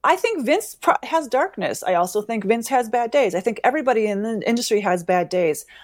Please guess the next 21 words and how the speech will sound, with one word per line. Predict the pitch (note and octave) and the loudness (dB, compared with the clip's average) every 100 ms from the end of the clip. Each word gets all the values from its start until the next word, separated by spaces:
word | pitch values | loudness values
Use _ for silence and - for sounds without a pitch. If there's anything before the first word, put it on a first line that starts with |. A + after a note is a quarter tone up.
| - - | -20 -6
I | F#3 G3 | 2 4
lose | G3 G3+ G3+ | 4 0 -2
my | F#3 | -2
temper | F3 F3+ E3+ | 0 0 2
with, | E3+ F3 | 0 2
like, | A3+ A3 - | 2 2 0
we're, | A3+ A#3 | 0 0
this | F4+ | 0
is | F4+ - | -2 -2
not | C4 C#4+ | -2 0
what | A#3 G3 | 0 0
we're | E3+ | 0
talking | - A3+ - F#3 | -2 -4 -2 2
about | D#3+ E3+ | 4 4
here. | - F3+ | 0 2
Like, | E3+ - - - - - _ _ _ _ | 2 0 -8 -18 -20 -20 _ _ _ _
what | A#3 C4 | 0 0
we're | |
talking | B3+ C4+ E4 F#4+ | 0 0 0 -2
about | C#4 A3 G#3 _ - | 0 0 0 _ -2
is | G3 F#3+ F3+ - | 0 0 -2 -12